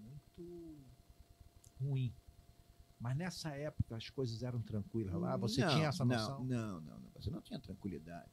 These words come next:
Speaker 2: você tinha um país em guerra. Pra se ter uma ideia,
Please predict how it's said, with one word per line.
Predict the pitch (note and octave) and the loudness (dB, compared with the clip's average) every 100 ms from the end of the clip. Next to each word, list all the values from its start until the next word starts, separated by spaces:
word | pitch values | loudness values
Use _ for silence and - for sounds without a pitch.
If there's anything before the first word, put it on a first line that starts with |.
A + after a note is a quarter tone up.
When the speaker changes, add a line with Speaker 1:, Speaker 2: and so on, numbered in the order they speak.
| - | -18
Speaker 2:
você | - A2+ | -6 -4
tinha | - C#3 | -2 -2
um | |
país | B2+ G#2+ B2+ | 0 0 0
em | F3+ | 0
guerra. | E3 G#2 C#2+ - - - - - - - - - - - | 2 2 0 -6 -12 -20 -20 -20 -20 -20 -20 -20 -20 2
Pra | C#3+ | 4
se | - | 4
ter | D3+ A#2+ | 6 6
uma | G2+ | 6
ideia, | F2 F2 G#2+ - | 0 -2 -4 -4